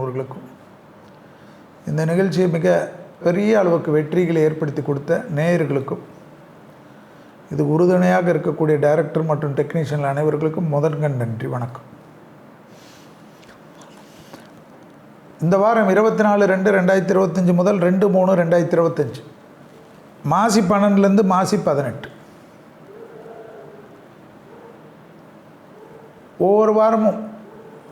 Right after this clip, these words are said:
ஏதாவது அந்த காலத்துக்கு ஏற்றவாறு நிறைய விஷயங்கள் கேள்விகளாக கேட்கிறீர்கள். இந்த வாரத்தில் மிக முக்கியம் மகா சிவராத்திரி. சிவன்து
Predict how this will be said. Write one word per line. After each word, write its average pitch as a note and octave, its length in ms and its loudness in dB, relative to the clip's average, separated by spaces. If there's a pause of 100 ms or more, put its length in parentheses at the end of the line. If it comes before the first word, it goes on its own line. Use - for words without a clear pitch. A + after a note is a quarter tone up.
(920)
ஏதாவது G3+ 360 2
அந்த G3+ 260 2
காலத்துக்கு F#3+ 440 2
ஏற்றவாறு F#3+ 460 2
நிறைய F3+ 240 2 (120)
விஷயங்கள் G3 400 0
கேள்விகளாக F3 680 2
கேட்கிறீர்கள். A#2+ 540 -6 (2500)
இந்த F3 200 0
வாரத்தில் G#3+ 480 2 (1500)
மிக F3+ 240 2
முக்கியம் F#3+ 380 0 (640)
மகா F#3+ 180 2 (100)
சிவராத்திரி. C#3 480 -2 (3000)
சிவன்து A3 440 2